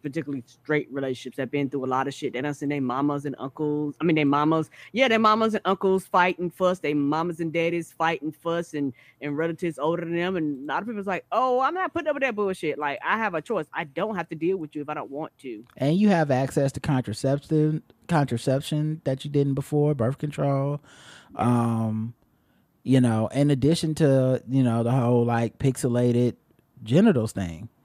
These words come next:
Speaker 2: you know, like, how are you supposed to
Speaker 1: Yes.
Speaker 2: have sex if your genitals is pixelated? You gotta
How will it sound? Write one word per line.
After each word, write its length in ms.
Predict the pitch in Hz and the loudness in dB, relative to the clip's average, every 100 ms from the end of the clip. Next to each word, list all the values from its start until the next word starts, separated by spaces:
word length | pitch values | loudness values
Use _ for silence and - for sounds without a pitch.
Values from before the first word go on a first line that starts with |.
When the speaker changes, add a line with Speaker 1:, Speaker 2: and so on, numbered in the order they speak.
| - | -4
Speaker 2:
you 140 | 113 | -2
know, 400 | 113 113 120 131 | 0 0 -2 -4
like, 220 | 98 107 117 | -4 -4 -2
how 200 | 143 139 | 2 2
are 40 | |
you 140 | 151 147 | 2 2
supposed 220 | 147 139 | 4 4
to 60 | |
Speaker 1:
Yes. 0 | |
Speaker 2:
have 220 | 147 135 135 | 4 4 2
sex 300 | 151 165 143 | 0 0 0
if 100 | 131 | 2
your 180 | 127 | 2
genitals 520 | 120 120 180 156 120 110 | 2 2 2 2 0 -2
is 100 | 107 | -4
pixelated? 580 | 120 104 110 110 110 110 | -4 -2 -2 -2 -2 -2
You 60 | |
gotta 200 | 131 113 | -2 -2